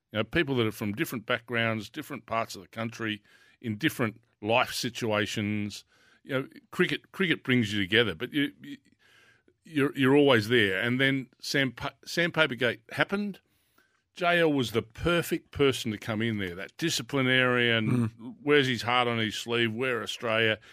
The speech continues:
Speaker 1: He turned that all around, and he was the right coach for the right time. But y-, y-, history in cricket says they have coaches for periods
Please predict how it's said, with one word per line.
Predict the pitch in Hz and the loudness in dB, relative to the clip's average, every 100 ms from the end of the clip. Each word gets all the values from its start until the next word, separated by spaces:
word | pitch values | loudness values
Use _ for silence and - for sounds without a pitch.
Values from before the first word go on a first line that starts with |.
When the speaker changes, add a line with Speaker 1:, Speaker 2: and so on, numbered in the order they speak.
| - | -12
Speaker 1:
He | - 123 | -4 -4
turned | 120 156 156 | 0 0 2
that | 135 120 | 4 4
all | 120 110 | 4 2
around, | 104 113 80 90 139 156 _ _ _ _ - 110 | 4 2 0 -6 -14 -16 _ _ _ _ -10 -6
and | 160 151 | -4 -2
he | 151 | -2
was | 151 127 | -2 0
the | 143 | 0
right | 143 185 185 - | 2 2 0 -2
coach | 139 - - | -2 -2 -4
for | 123 | -2
the | 117 | 0
right | 123 120 | 0 0
time. | - 151 123 | -2 -2 -2
But | - | -6
y-, | 160 - 175 | -14 -20 -18
y-, | 175 _ | -18 _
history | - 113 185 - 254 175 | -8 -2 -2 -2 -2 0
in | 104 | -2
cricket | 170 160 95 _ - _ _ | -2 -2 -2 _ -20 _ _
says | - 170 143 | -2 0 2
they | 143 | 2
have | 165 - | 2 0
coaches | - 143 - 135 | 0 0 0 -6
for | - 110 | -4 -6
periods | - 131 127 82 69 - | -6 -6 -4 -6 -10 -18